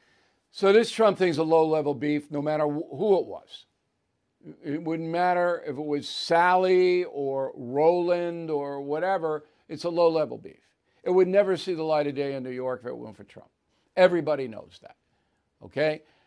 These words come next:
It's having a deleterious, uh, a terrible effect on the country,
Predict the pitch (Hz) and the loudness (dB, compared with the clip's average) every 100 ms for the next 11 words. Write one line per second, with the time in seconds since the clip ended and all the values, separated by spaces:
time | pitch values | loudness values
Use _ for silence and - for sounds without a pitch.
0 | _ - 139 135 151 147 151 143 147 139 | _ -4 -2 2 2 4 0 -4 -4 -4
1 | 135 123 131 - 180 165 156 151 147 131 | -4 -6 -10 -6 -4 -2 -2 -4 -6 -6
2 | 127 120 120 117 - - 92 _ _ _ | -4 -6 -8 -10 -12 -18 -20 _ _ _
3 | _ _ - - - 190 180 170 156 151 | _ _ -20 -20 -4 2 2 2 0 -4
4 | 165 156 151 135 131 - 160 151 175 170 | -4 -6 -6 -12 -16 -10 -10 -10 -12 -14